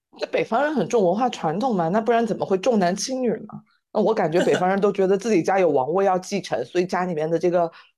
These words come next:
Speaker 1: 土葬啊，可能也是一样的。他这，这一步，第一步是土葬，下一步可能北方人的目标是要安排一点兵马俑跟着一块葬。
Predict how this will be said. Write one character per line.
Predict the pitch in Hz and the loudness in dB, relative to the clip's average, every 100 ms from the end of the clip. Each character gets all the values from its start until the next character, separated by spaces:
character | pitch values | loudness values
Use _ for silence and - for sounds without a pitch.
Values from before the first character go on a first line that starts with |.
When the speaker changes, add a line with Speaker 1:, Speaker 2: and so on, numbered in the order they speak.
| _ | _
Speaker 1:
土 | - - - | -14 -12 -8
葬 | 208 202 | -4 -2
啊， | 175 151 147 - _ _ | -2 -4 -6 -8 _ _
可 | - 151 | -10 -6
能 | 147 | -4
也 | 160 147 | -2 -4
是 | - | -4
一 | 156 | -2
样 | 160 160 | -2 -2
的。 | 143 | -4
他 | 139 175 202 - - | -2 -2 -4 -10 -8
这， | 240 | -8
这 | 226 254 | -2 0
一 | 214 | 0
步， | 180 180 | 2 0
第 | 175 233 | 0 -2
一 | |
步 | 226 233 | 0 0
是 | 220 | 0
土 | - - | -4 -6
葬， | - 160 | -4 -4
下 | 147 202 190 | -2 0 0
一 | |
步 | 190 | -2
可 | 208 | -4
能 | 165 160 | -4 -4
北 | - | -4
方 | 165 | -2
人 | 175 | -2
的 | 175 | 0
目 | 185 175 | 0 0
标 | 175 | 0
是 | 175 175 | 0 -2
要 | - - _ _ _ _ - | -4 -12 _ _ _ _ -12
安 | - 190 | -4 -4
排 | 196 165 | -2 -2
一 | 180 | 0
点 | 170 | 0
兵 | 147 175 | 0 -2
马 | 156 | 0
俑 | 175 123 | 0 -2
跟 | - 170 | -2 -2
着 | |
一 | 143 | -2
块 | - 185 160 | -2 -2 -2
葬。 | - - | -4 -6